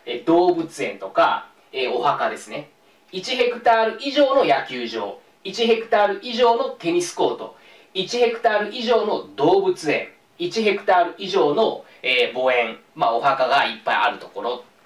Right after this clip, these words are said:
これらっていうのは第二種特定工作物に当たります。で、ゴルフコースについては一ヘクタール以上って書いてないので、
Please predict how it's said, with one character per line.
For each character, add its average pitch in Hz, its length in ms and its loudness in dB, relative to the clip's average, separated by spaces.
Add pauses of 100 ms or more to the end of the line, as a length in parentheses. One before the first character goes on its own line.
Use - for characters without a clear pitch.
(420)
こ 247 120 2
れ 349 100 2
ら 294 200 2
っ - 60 -14
て 269 80 -14
い 262 120 -4
う 247 40 -6
の 247 60 0
は - 380 0
第 - 220 2
二 - 100 -2
種 - 140 -6
特 - 260 -12
定 113 180 -2
工 117 200 -6
作 113 240 -10
物 107 260 -12
に 220 280 -2
当 - 140 0
た 135 140 2
り 107 160 -6
ま 110 100 -2
す。 - 240 -10 (640)
で、 - 320 -2 (360)
ゴ 294 140 4
ル 330 100 6
フ 349 160 4
コ 370 180 4
ー 311 60 0
ス - 120 -4
に 302 140 -2
つ - 160 -4
い - 100 -2
て - 80 -6
は - 220 2
一 226 220 -8
ヘ 240 120 -2
ク - 120 -12
タ 233 140 2
ー 190 100 0
ル 180 120 -8
以 233 60 -6
上 196 160 0
っ - 100 -8
て - 160 -20
書 226 100 2
い 120 100 -2
て 110 100 -10
な 123 180 -2
い 117 80 -2
の - 140 -12
で、 - 380 0